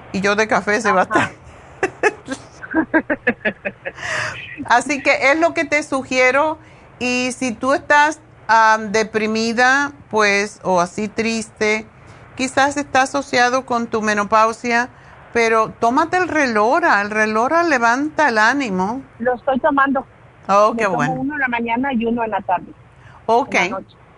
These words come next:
Speaker 2: El, también me tomo el magnesio, el magnesio citrate, creo.
Speaker 1: Al acostarte.
Speaker 2: El otro.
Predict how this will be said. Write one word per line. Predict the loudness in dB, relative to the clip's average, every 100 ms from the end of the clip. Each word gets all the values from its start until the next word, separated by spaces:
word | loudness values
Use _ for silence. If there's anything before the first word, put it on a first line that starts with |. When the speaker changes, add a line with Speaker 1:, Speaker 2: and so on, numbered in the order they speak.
| -20 -20 -20 -20 -20 -18 -4
Speaker 2:
El, | 0 0 -2
también | -4 -4 -2
me | -4
tomo | -4 -4 -4
el | -2
magnesio, | -4 -4 -4 -6 -6 -6 -8 -16
el | -12
magnesio | -12 -8 -8 -4 -2 0 -2 -2 -4
citrate, | -6 -2 -2 -4 -8
creo. | -8 -8 -14 -20 -20 -20 -20 -6 2
Speaker 1:
Al | 4 4
acostarte. | 2 -2 0 2 2 0
Speaker 2:
El | -2
otro. | -2 -4 -8